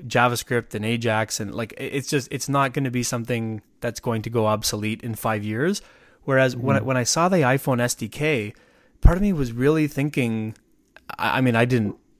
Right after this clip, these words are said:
Speaker 1: very few people I think saw the app, the app world when it, when they first debuted.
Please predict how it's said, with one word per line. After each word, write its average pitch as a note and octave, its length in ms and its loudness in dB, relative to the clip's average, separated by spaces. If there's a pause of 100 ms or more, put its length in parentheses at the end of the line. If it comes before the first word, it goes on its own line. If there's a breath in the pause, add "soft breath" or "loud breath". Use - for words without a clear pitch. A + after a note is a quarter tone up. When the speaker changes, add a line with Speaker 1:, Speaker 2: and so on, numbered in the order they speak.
(240)
Speaker 1:
very C3 260 6
few A#2 160 0
people A#2 280 2
I G#2 80 0
think G#2+ 180 -4
saw G#2+ 380 4
the G#2 160 -2
app, G2 340 0 (640)
the B2+ 200 -4
app G#2 260 0
world A2 320 0
when A2 120 0
it, F#2 140 -6
when A#2 160 -4
they G#2+ 100 0
first A2 360 -4
debuted. A2+ 500 0